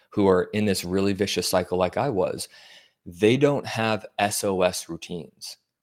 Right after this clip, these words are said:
They don't have the, here's one, two, three, four, five positions, movements, exercises, and positions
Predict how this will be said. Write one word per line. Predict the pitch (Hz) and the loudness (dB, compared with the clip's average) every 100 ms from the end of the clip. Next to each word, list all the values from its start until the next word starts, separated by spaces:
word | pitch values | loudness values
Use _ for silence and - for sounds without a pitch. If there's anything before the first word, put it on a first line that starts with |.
| _ 92 | _ -2
They | 104 | 2
don't | 120 127 | 4 2
have | 110 110 107 92 | 0 0 0 0
the, | 98 92 87 - _ _ - | 0 2 0 -4 _ _ -6
here's | 117 117 113 101 - _ _ _ - | 0 2 2 -2 -10 _ _ _ -10
one, | 92 113 104 95 | 0 4 4 0
two, | - 117 | -2 -2
three, | 98 113 101 | -2 0 -2
four, | - 113 120 | -2 0 0
five | 120 117 113 - | 0 0 0 -4
positions, | 107 98 92 95 85 92 | -4 -2 -2 -4 -6 -4
movements, | 95 107 110 104 101 | -2 -2 -2 -6 -6
exercises, | 101 98 104 101 95 92 95 92 | -8 -6 -8 -2 0 0 -2 -6
and | 87 | -8
positions | - 87 87 87 | -8 -6 -4 -6